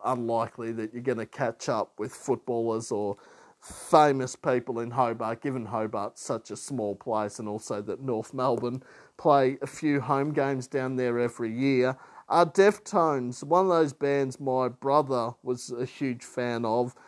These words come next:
and, um, I just love Deftones, and I think they're one of those bands that's just grown on me throughout the years. I love anything off Adrenaline, White Pony,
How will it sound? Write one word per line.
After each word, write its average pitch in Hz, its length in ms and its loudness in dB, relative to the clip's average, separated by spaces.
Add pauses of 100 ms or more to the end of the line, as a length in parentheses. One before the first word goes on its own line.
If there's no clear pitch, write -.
(200)
and, 139 300 2
um, 139 460 2
I 185 160 8
just 254 280 0
love 135 460 -2
Deftones, 123 760 -6
and 151 140 4
I 151 40 4
think 180 280 2
they're 175 140 6
one 165 180 4
of 160 60 -2
those 156 200 2
bands 135 380 -4
that's 127 260 -10
just 131 320 -8
grown 135 380 0
on 135 240 -2
me 143 240 -2 (240)
throughout 131 500 2
the 127 80 -6
years. 131 520 0
I 131 80 2
love 147 420 4
anything 127 520 -4
off 110 300 -6 (240)
Adrenaline, 127 1000 2
White 131 380 2
Pony, 117 480 -4